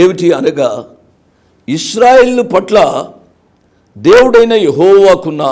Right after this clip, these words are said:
ప్రత్యేకమైన ప్రేమ. నెంబర్ టూ. నెంబర్ త్రీ, మూడవది ఏమిటి అనగా, యేసు ప్రభు వారికి సంఘానికున్న సంబంధం మూడవది.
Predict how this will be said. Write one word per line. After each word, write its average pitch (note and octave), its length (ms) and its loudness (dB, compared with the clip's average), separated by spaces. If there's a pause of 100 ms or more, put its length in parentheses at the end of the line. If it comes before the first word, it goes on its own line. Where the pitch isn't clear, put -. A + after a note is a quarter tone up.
(160)
ప్రత్యేకమైన F3+ 800 -4 (300)
ప్రేమ. D3+ 300 -6 (560)
నెంబర్ F3+ 340 0
టూ. G3+ 100 2 (680)
నెంబర్ F#3 280 2 (100)
త్రీ, G#3 140 -4 (360)
మూడవది A#3 500 2 (460)
ఏమిటి F3+ 300 0 (120)
అనగా, C#3+ 300 -2 (840)
యేసు A#3+ 440 2 (200)
ప్రభు G#3 300 2
వారికి G#3 340 0 (720)
సంఘానికున్న A3+ 720 0 (180)
సంబంధం F3+ 460 -2 (560)
మూడవది. C3+ 380 -6